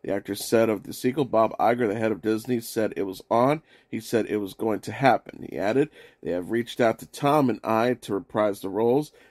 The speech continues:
They're not saying anything about it." Allen has wondered if five is going to be too much,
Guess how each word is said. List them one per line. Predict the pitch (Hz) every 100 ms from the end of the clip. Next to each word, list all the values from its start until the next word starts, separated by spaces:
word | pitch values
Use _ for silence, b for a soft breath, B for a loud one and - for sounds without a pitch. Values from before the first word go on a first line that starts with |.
| b
They're | -
not | 107 107 -
saying | 117 110 -
anything | 113 107 - 107
about | 95 80 113 98 -
it." | - _ b b -
Allen | 101 113 120 117
has | 113 110 107 104 -
wondered | 117 131 127 135 -
if | 120 131 160 - b b
five | - 113 127 123
is | 113
going | 123 120
to | 110 107
be | 110
too | - - 160
much, | 104 104 131 -